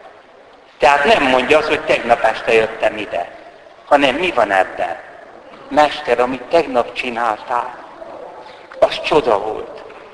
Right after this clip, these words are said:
Ilyent ember nem tehet. Tehát veled akarunk lenni.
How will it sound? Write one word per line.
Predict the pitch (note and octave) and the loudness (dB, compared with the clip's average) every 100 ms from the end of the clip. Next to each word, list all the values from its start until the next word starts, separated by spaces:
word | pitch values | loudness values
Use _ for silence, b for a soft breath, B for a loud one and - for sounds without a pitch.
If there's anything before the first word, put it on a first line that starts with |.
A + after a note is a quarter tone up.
| - - | -18 0
Ilyent | F3 D3+ C#3 E3+ | 4 4 2 2
ember | E3+ D3+ C3 B2 | 2 4 2 4
nem | B2+ A#2+ G#2 | 0 -2 -2
tehet. | G#2 A2+ A2 - - - - - - - - - - | -4 -4 -6 -10 -16 -14 -12 -12 -12 -12 -14 -16 0
Tehát | F3 E3+ E3 E3 | 4 6 4 4
veled | A3+ F3 B2+ | 4 6 4
akarunk | C3 - C3 C3+ C3+ | 4 2 2 2 0
lenni. | C#3+ C#3+ B2 G#2+ G#2+ | 2 4 2 -2 -8